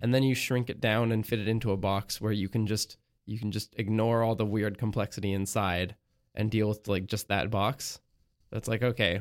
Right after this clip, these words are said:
we figured out some things that this R does. So now we can forget what it,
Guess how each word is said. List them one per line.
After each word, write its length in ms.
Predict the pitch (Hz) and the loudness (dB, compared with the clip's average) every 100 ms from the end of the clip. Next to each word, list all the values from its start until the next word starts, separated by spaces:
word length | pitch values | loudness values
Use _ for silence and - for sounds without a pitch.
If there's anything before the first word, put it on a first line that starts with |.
| 113 | -2
we 140 | 110 | -2
figured 340 | 104 151 147 131 | 0 0 4 4
out 160 | 120 | 2
some 180 | - 117 | 2 0
things 320 | - 110 107 | 2 0 2
that 120 | 110 - | -2 -4
this 160 | 104 - | -4 0
R 280 | 107 101 | 0 0
does. 440 | 98 98 62 110 - _ _ _ - | 0 0 0 -6 -10 _ _ _ -4
So 100 | 127 | 0
now 140 | 127 | 2
we 80 | 147 | 2
can 120 | 139 | -2
forget 260 | 113 113 120 | -4 0 0
what 120 | 101 | 0
it, 120 | 98 | -2